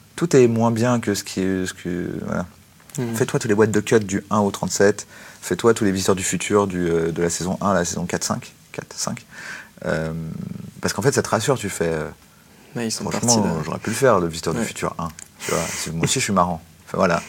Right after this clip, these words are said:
Speaker 1: Eh ben, si tu le fais maintenant
Speaker 2: Ouais.
Speaker 1: et que tu tiens le coup, à un moment, tu vas faire, euh, Néo Versailles.
Speaker 2: Et donc, c'est possible d'avoir une carrière, un scénariste aujourd'hui en France, sur YouTube et à la télé ?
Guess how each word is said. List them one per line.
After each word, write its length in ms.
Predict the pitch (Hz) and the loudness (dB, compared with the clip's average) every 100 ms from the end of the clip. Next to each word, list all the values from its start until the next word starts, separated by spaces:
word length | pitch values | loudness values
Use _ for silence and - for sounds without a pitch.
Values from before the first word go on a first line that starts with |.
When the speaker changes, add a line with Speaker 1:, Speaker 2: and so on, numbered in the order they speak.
| - | -6
Speaker 1:
Eh 40 | |
ben, 180 | 80 80 | -4 -2
si 100 | - | -4
tu 120 | - | -6
le 40 | 80 | -4
fais 140 | - | 0
maintenant 420 | 82 90 87 147 - - - - | 2 2 2 2 0 -12 -20 -4
Speaker 2:
Ouais. 120 | 107 - - | -4 -4 -8
Speaker 1:
et 100 | 87 | -10
que 40 | |
tu 140 | - 87 | -8 -2
tiens 160 | - | 0
le 80 | 87 | 0
coup, 260 | - 151 180 - - - _ - | 4 2 2 -10 -20 -20 _ -10
à 160 | - | -8
un 40 | - | -8
moment, 260 | 80 113 | -2 0
tu 160 | 151 - | 0 -4
vas 60 | |
faire, 180 | - - | -4 -4
euh, 600 | 80 - - - - - | -4 -6 -8 -10 -12 -10
Néo 140 | - 87 | -4 -2
Versailles. 420 | 98 104 - 98 - _ - - _ - - - - - 202 - - | -2 -2 -6 -8 -14 _ -20 -20 _ -20 -20 -20 -20 -20 -10 -6 0
Speaker 2:
Et 60 | |
donc, 140 | 110 113 | 4 4
c'est 80 | 110 | 4
possible 220 | 131 139 | 6 8
d'avoir 160 | 127 117 | 8 8
une 80 | |
carrière, 300 | 117 113 123 | 8 6 6
un 360 | 117 113 - 117 | 6 4 2 0
scénariste 560 | - 131 120 120 - - - | 4 6 6 6 4 2 0
aujourd'hui 320 | 120 117 120 | 4 6 6
en 80 | 113 | 4
France, 420 | - 131 - - - - - - | 4 4 4 0 -10 -20 -20 -6
sur 180 | - 127 | 4 6
YouTube 360 | 117 - 139 120 | 6 6 6 4
et 140 | - 117 | 6 6
à 40 | |
la 120 | 117 | 6
télé ? 320 | 117 120 156 | 6 4 4